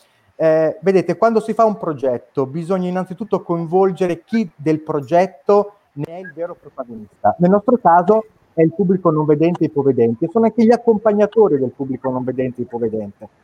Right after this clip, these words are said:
e quindi anche l'Unione Italiana Ciechi, sezione di Forlì Cesena. Allora, per tornare al nostro discorso, eh, noi poi ci siamo occupati anche di, da questo,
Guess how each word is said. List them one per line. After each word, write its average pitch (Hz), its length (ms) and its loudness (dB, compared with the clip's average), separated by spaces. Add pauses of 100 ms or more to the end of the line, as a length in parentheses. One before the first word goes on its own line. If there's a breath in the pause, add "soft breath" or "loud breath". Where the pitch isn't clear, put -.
(240 soft breath)
e 220 160 2
quindi 190 340 4
anche 196 300 2
l'Unione 160 300 -4
Italiana 143 340 -6
Ciechi, 127 360 -10
sezione 160 380 -8
di 131 80 -10
Forlì 127 500 -6 (220)
Cesena. 107 520 -2 (800 loud breath)
Allora, 180 500 4
per 208 180 2
tornare 208 280 0
al 190 40 -2
nostro 160 160 -6
discorso, 147 540 -6
eh, 147 200 -8
noi 175 260 -4
poi 190 200 -6
ci 147 60 -12
siamo 139 240 -6
occupati 143 640 0
anche 135 400 -4
di, 139 260 -2 (320 loud breath)
da 165 140 -2
questo, 165 340 0